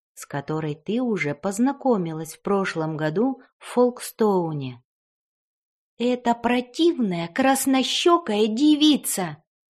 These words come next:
вскричала я. Мама ничего не возразила, а только вздохнула и продолжала. "В-третьих, к нам приезжают две девушки-американки, Джулия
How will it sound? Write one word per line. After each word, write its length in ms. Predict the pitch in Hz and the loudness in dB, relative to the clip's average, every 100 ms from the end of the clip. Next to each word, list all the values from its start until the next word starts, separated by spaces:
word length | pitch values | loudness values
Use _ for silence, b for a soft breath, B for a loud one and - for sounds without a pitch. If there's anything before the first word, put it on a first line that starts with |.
| _ _ | _ _
вскричала 720 | - - 175 165 - 190 196 | -14 -8 -6 -6 -4 -2 -2
я. 340 | 190 175 143 _ _ _ _ _ _ _ _ - | -2 -4 -10 _ _ _ _ _ _ _ _ -12
Мама 360 | 147 175 240 269 | -8 -4 -2 -2
ничего 440 | 277 - 240 240 | -4 -2 2 4
не 120 | 247 | 4
возразила, 880 | 247 240 247 247 196 196 170 151 139 _ _ _ | 2 2 2 2 0 -4 -4 -6 -12 _ _ _
а 120 | 165 | -10
только 360 | 160 165 156 147 | -6 -4 -4 -8
вздохнула 1040 | 143 139 131 - 151 180 233 247 240 214 _ | -10 -10 -10 -8 -4 0 0 0 -2 -6 _
и 120 | 190 | -6
продолжала. 960 | 185 185 185 185 185 170 175 160 139 131 _ _ _ _ _ _ _ _ _ | -4 -4 -2 0 -2 -2 -4 -4 -6 -14 _ _ _ _ _ _ _ _ _
"В-третьих, 800 | - 165 185 262 - 156 - - | -10 -6 -4 -6 -8 -14 -14 -8
к 100 | 180 | -4
нам 260 | 196 190 | -2 -2
приезжают 720 | 190 185 190 180 170 160 143 139 _ _ _ | -2 0 2 0 -2 -4 -6 -12 _ _ _
две 680 | 151 147 131 135 170 254 269 | -10 -8 -8 -4 0 2 0
девушки-американки, 1700 | 190 180 202 214 220 - 233 233 247 254 254 214 185 160 156 139 131 _ _ _ _ - | -2 -2 0 -2 -4 -4 0 2 2 0 -4 -6 -6 -8 -10 -12 -14 _ _ _ _ -14
Джулия 760 | 147 214 277 240 147 131 120 | -4 -2 -2 -2 -4 -10 -16